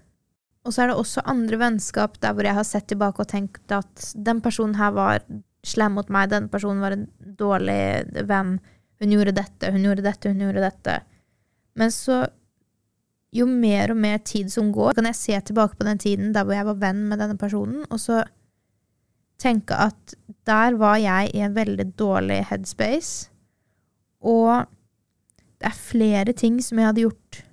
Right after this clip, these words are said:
veldig annerledes på den tiden, eh, enn nå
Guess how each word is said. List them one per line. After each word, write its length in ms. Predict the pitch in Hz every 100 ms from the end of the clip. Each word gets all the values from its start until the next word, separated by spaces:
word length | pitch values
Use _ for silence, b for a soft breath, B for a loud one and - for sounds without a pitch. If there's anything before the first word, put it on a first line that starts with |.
| _ _ _ - 226
veldig 400 | 269 262 208 196
annerledes 680 | 240 214 185 165 180 226 -
på 120 | - 208
den 140 | 202
tiden, 380 | 208 196 196 226 233 _ _ _ _ _ -
eh, 180 | 202 -
enn 140 | 214 208 202 - _ _ 185 185 _ _ _ _ _ _ _ _ _ -
nå 200 | 214